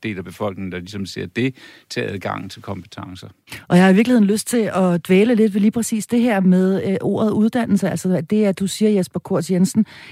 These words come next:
Speaker 2: "Jeg følte mig slet ikke uddannet, øh, i det her." Øhm, øh, kan, kan man egentlig uddanne sig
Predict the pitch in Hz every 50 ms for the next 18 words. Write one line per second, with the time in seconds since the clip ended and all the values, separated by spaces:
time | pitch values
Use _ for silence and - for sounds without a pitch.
0 | - - 190 190 - - 214 190 170 190 190 170 - - 202 202 220 220 - -
1 | 247 254 294 294 - 277 208 156 - 190 185 175 151 170 - - 202 196 185 180
2 | - - 202 180 - 233 240 233 202 220 208 - - - - - - - - -
3 | 208 214 202 196 190 190 185 180 180 175 175 175 165 - - - - - - -
4 | _ _ - - - - 131 - - 170 - _ _ _ _ _ _ _ _ -
5 | - 254 269 269 - - - - 277 320 349 359 349 311 247 - - - 220 202
6 | 208 208 208 202 - 247 269 - 294 269 214 156 208 196 - 196 175 165